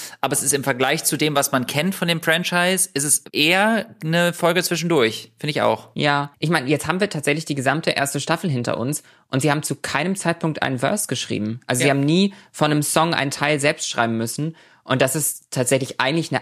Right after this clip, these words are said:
Speaker 2: absolut klassische Drag Race Challenge. Ich gehe davon aus, dass aus dem Cast mehrere Queens mit Gedanken und Ideen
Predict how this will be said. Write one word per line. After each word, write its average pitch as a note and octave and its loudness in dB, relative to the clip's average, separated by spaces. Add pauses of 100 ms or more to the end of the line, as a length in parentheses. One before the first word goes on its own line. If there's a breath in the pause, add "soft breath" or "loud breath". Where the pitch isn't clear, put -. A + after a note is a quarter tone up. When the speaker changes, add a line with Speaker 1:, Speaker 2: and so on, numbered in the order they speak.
(120)
Speaker 2:
absolut D3 0 (340 soft breath)
klassische C#3+ 2
Drag D3+ 0
Race A2 0
Challenge. A#2 0 (400 soft breath)
Ich - -12
gehe F3+ 4
davon C3+ 0
aus, C#3+ 2
dass C3 0
aus C3+ 2
dem C3 -2
Cast D3 0
mehrere D3+ 0
Queens D#3 -2 (280 loud breath)
mit D3+ 2 (120)
Gedanken D3 0
und D3 -2
Ideen C#3+ 0